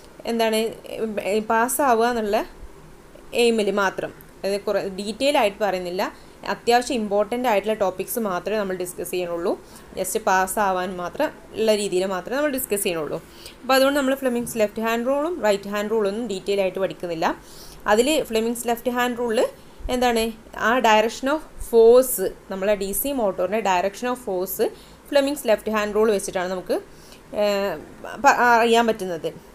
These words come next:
അപ്പോൾ അതിൽ അതിൻ്റെ ഇക്വേഷനാണ് force is equal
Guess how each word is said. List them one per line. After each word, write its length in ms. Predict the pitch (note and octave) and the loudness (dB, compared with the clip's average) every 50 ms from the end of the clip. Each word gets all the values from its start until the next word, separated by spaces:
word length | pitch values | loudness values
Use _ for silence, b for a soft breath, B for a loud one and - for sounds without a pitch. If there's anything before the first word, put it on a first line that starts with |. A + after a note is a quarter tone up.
| - - - | -18 -12 -10
അപ്പോൾ 140 | A3+ G#3+ C4+ C4 | -2 0 2 2
അതിൽ 120 | B3 B3+ C#4+ F4+ G#4 - B B B B B B B - - - | 4 4 2 0 -2 -4 B B B B B B B -20 -4 -2
അതിൻ്റെ 200 | - B3 C4+ D4+ D4+ D4+ | 0 0 2 0 -2 -2
ഇക്വേഷനാണ് 500 | - C4 C4 C4 - C#4+ B3 A#3+ C4+ C#4+ - C#4 | -2 -2 -2 0 0 0 0 0 0 -2 0 2
force 260 | A#3+ A#3 B3 C#4+ - D#4 | 4 4 4 2 0 -4
is 80 | C#4 - A#3+ - | -4 -4 -4 -4
equal 220 | - G#3+ G3 G3+ | 0 0 0 0